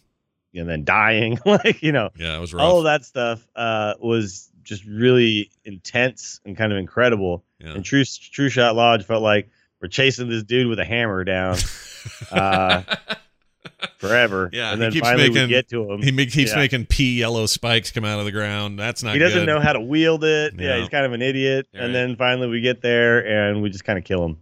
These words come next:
Speaker 1: No
Speaker 2: Yeah,
Speaker 1: problem.
Speaker 2: yeah, but not after, like, twenty-eight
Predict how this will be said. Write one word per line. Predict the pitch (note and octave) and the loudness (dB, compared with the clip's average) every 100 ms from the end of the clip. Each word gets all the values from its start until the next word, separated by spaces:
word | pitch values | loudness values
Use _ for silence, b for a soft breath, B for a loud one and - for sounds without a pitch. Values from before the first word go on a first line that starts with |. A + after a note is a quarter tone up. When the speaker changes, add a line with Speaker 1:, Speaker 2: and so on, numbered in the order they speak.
| F#2 | -4
Speaker 1:
No | F2+ | -2
Speaker 2:
Yeah, | F2 | 2
Speaker 1:
problem. | F2+ E2+ E2 | 2 2 -2
Speaker 2:
yeah, | A2+ F2+ F2+ - | -4 -4 -8 -4
but | C#3 | 0
not | F3 F#3 | 0 2
after, | F3 - C#3 | 0 0 0
like, | B2+ F#2+ - | 0 -2 -8
twenty-eight | - C#3+ C#3 C3 B2+ A2+ | -8 -4 -2 0 -2 -2